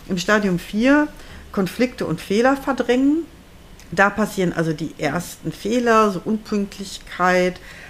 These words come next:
äh, ja, so Flüchtigkeitsfehler, vergisst Termine oder, äh, kommt mit was durcheinander. Es treten auch die ersten körperlichen Symptome auf, so,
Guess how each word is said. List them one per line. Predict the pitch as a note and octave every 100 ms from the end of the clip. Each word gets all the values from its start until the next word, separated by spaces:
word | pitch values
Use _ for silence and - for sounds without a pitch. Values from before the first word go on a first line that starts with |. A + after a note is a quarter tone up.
| - -
äh, |
ja, | F3 E3 D#3+ D3+ D3+ D#3 - - - - - - - D#3 D#3
so | D#3+
Flüchtigkeitsfehler, | - A3 G#3+ G3+ - - E3 E3+ - - - F3 E3+ E3 D#3 D#3+ D#3 D#3 E3 F3
vergisst | B3 A#3+ - - - - F3 -
Termine | G#3 F3 D#3 D#3+ D#3 D#3 D#3 D#3 D#3 - - -
oder, | E3+ E3+ E3 D#3+ D#3 D#3 - F3 E3+
äh, |
kommt | G3+ F3
mit | F3
was | F3 -
durcheinander. | E3+ E3+ D3 D3+ D#3 F3 F3 F3 - - - -
Es | -
treten | A#3 F#3
auch | F3
die | -
ersten | F3 F3 F3+
körperlichen | A3+ A3+ G#3+ G3+ G3+
Symptome | F3+ F3+ - G3 F#3 F3+ E3+
auf, | - E3 E3 E3 -
so, | D#3 D3+ D3+ D3+